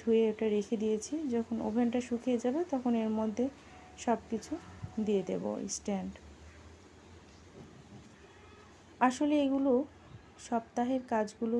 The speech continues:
যদি আমরা সপ্তাহে করে নিই, তাহলে মাশাআল্লাহ সব কিছু ক্লিন এবং ঝকঝকে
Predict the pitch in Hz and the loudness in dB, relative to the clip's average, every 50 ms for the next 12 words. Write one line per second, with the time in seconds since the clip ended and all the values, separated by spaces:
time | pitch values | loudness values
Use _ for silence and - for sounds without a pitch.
0 | 233 233 254 240 - 214 226 269 - - - - - - - - - - 220 220 | 0 0 -2 -2 0 -2 -2 -4 -4 -10 -20 -20 -20 -20 -20 -18 -10 -2 0 2
1 | 226 226 240 233 - - 226 214 - - - 233 254 247 247 - 254 254 254 247 | 2 4 2 0 0 -2 -6 -6 -6 -10 -6 -4 -4 -2 -2 2 2 4 4 4
2 | 226 208 226 285 - - - - - 214 202 208 208 226 233 226 233 240 233 220 | 4 2 0 -2 -6 -8 -16 -8 -4 -4 -2 -2 -2 -2 0 0 0 0 0 0
3 | 208 208 202 - - 226 214 214 214 247 311 - - - - - - - - - | -2 -4 -6 -6 -6 -4 -4 -2 -2 -4 -4 -6 -12 -20 -20 -20 -20 -14 -4 0
4 | 269 254 254 - - 254 254 - 262 247 - 220 214 226 240 240 233 226 233 226 | 0 0 0 0 -4 -4 -2 -2 -6 -4 -2 -2 0 2 2 2 2 2 2 0
5 | 214 - 208 202 196 190 - - 220 220 | 0 0 -2 -2 -2 -2 -4 -6 -4 -4